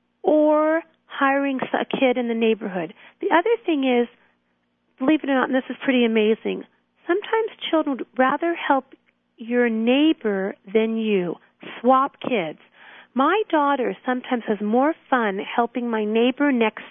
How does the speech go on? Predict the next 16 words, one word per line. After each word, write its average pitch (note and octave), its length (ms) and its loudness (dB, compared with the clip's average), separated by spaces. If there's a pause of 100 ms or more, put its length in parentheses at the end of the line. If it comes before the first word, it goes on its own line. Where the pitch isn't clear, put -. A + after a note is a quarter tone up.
door, B3+ 540 2 (920)
and A3 300 -2
my G#3 220 -2
neighbor's C4 500 0
next A#3+ 340 -2
door, B3 220 2 (160)
same D#4 240 2
age D#4+ 300 0
daughter, D4 460 0 (320)
would G#3+ 140 -10
rather A3+ 300 0
be B3 240 0
at - 80 -2
my G#3+ 220 0
house. F3+ 400 -6 (560)
Just F#4 140 -2